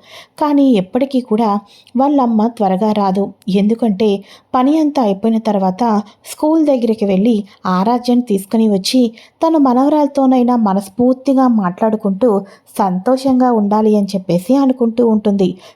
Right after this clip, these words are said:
కానీ ఆ పాటికి స్కూల్ టైమ్ అయిపోవటంతో కమల్ అంతకన్నా ముందుగానే స్కూల్ దగ్గరికి వెళ్తాడు, ఆరాధ్య పాపను స్కూల్ దగ్గర నుంచి ఇంటికి తీసుకుని వస్తూ ఉంటాడు.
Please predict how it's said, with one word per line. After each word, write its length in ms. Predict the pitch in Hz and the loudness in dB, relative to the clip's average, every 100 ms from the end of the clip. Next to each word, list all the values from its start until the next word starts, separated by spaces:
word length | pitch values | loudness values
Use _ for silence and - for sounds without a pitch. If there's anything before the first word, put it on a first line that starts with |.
| _ | _
కానీ 340 | 220 196 220 262 | -4 0 2 2
ఆ 160 | 214 | 0
పాటికి 460 | 202 254 247 254 262 | -2 -2 -2 -2 -2
స్కూల్ 380 | 262 - 269 269 | -4 -4 -2 0
టైమ్ 260 | 277 254 | 0 2
అయిపోవటంతో 640 | 247 233 247 240 226 226 220 285 233 226 - _ - | 0 0 -2 -2 -2 -2 -2 0 0 -2 -12 _ -4
కమల్ 320 | 277 285 311 - | 0 0 0 -2
అంతకన్నా 560 | 214 214 285 269 254 247 | -4 -2 -2 0 2 2
ముందుగానే 580 | 190 190 233 240 233 | 0 0 0 0 0
స్కూల్ 340 | 247 - 226 226 | -2 0 0 2
దగ్గరికి 340 | 226 220 220 | 0 0 0
వెళ్తాడు, 560 | 214 202 202 202 226 202 - - - | -2 0 0 0 0 0 -6 -12 -4
ఆరాధ్య 480 | 180 208 254 247 226 | -2 0 0 -2 -4
పాపను 440 | 220 180 196 247 294 | -2 -4 -2 -4 -4
స్కూల్ 280 | 285 269 | 0 2
దగ్గర 260 | 233 185 185 | 2 0 2
నుంచి 320 | 185 185 226 | 2 2 2
ఇంటికి 380 | 294 262 247 220 | 2 2 0 -4
తీసుకుని 420 | 226 190 - 196 | -4 -4 -2 0
వస్తూ 360 | 185 180 - 226 | 0 -2 -2 0
ఉంటాడు. 460 | 214 196 202 185 | 0 0 0 0